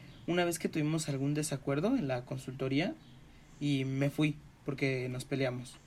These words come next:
Bueno, no nos peleamos, tuvimos un desacuerdo y ya no quisimos hablarlo.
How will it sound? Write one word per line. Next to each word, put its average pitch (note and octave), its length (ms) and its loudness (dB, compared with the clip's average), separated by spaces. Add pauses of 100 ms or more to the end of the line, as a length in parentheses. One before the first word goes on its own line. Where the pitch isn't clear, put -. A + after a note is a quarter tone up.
(460)
Bueno, E3 220 2
no G3 120 4
nos G#3+ 140 0
peleamos, C3+ 540 -2
tuvimos C3+ 400 0
un B2+ 40 -6
desacuerdo C3 560 -4 (540)
y D3+ 60 4
ya D3+ 120 8
no D3 120 2
quisimos C#3 340 -4
hablarlo. C#3+ 320 0